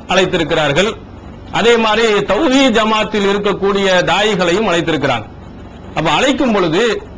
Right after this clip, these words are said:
பி ஜேயும் சொல்லியிருக்கிறார், "தௌஹீத் ஜமாத்தினுடைய பாலிசி பல இயக்கங்கள் முரண்பட்ட இயக்கங்களாக இருக்கக்கூடிய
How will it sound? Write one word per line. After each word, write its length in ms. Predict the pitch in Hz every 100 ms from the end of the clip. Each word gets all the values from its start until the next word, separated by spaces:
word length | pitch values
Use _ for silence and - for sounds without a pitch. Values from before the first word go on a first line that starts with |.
| - - - - -
பி 120 | 233
ஜேயும் 400 | 214 214 208 196
சொல்லியிருக்கிறார், 720 | 180 180 170 147 165 220 -
"தௌஹீத் 320 | 185 247 220
ஜமாத்தினுடைய 680 | 214 196 180 190 180 175 147
பாலிசி 580 | 156 160 151 143 202 262 - - - - - - - - - -
பல 480 | 180 247 247 233
இயக்கங்கள் 720 | 208 226 - 214 196 233 247 - - -
முரண்பட்ட 640 | 156 226 285 262 247 196
இயக்கங்களாக 640 | 233 214 220 214 202 196 196
இருக்கக்கூடிய 880 | 185 180 190 156 180 170 185 175